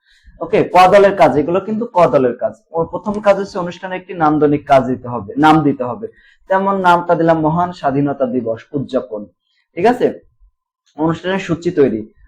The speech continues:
অনুষ্ঠানের সময়সীমা, বিভিন্ন পর্যায় পরিবেশনা তথ্য ইত্যাদির উল্লেখ থাকবে। যেমন অনুষ্ঠানের সময় হচ্ছে, আহ, সময়সূচি হচ্ছে নয়টায় হচ্ছে অনুষ্ঠান আরম্ভ হবে,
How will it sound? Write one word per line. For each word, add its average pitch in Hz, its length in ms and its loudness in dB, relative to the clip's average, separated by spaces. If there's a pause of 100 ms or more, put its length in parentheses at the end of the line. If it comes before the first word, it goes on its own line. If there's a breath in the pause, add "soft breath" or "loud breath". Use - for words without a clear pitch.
(100)
অনুষ্ঠানের 180 400 -2
সময়সীমা, 160 680 2
বিভিন্ন 143 400 0
পর্যায় 131 580 0
পরিবেশনা 131 500 -6
তথ্য 131 320 -14
ইত্যাদির 139 380 -4
উল্লেখ 131 400 0
থাকবে। 113 300 -12
যেমন 143 320 -2
অনুষ্ঠানের 143 500 -6
সময় 151 320 -2
হচ্ছে, 160 560 -4 (420 soft breath)
আহ, 143 140 4
সময়সূচি 165 560 -4
হচ্ছে 143 220 0
নয়টায় 147 460 2
হচ্ছে 165 200 -6
অনুষ্ঠান 151 360 -2
আরম্ভ 139 280 0
হবে, 160 420 -2